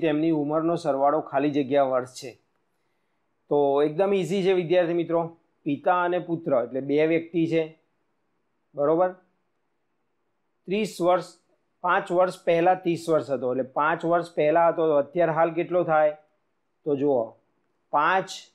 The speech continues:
વર્ષ મોટા થઈ ગયા કહેવાય, અને એક અને બે જણા છે, એટલે એની અંદર પાંચ દુ દસ ઉમેરાય. ત્રણ વર્ષ પછી, એટલે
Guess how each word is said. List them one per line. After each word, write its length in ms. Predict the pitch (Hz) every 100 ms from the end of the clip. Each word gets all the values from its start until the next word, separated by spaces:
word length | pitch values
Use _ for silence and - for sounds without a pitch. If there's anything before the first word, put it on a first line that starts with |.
| _ 143
વર્ષ 260 | 160 175 170 - 156 147
મોટા 300 | 165 165 180
થઈ 140 | 156 156
ગયા 160 | 160 147
કહેવાય, 260 | 151 170 185
અને 120 | 156 151 - 175
એક 180 | 190 185
અને 140 | 170 170
બે 200 | 170 180 175
જણા 260 | 160 156 143
છે, 80 | 143
એટલે 140 | 139 147
એની 240 | 147 160
અંદર 140 | 156 151 147
પાંચ 260 | 143 151 143
દુ 100 | 156 156 147
દસ 220 | 151 - - _ _ _ _ _ _ _ _
ઉમેરાય. 520 | 135 143 156 165 175 175 _ _ _ _ _ 185
ત્રણ 240 | 202 220 202
વર્ષ 220 | 196 196 -
પછી, 340 | 208 190 156 127
એટલે 160 | 135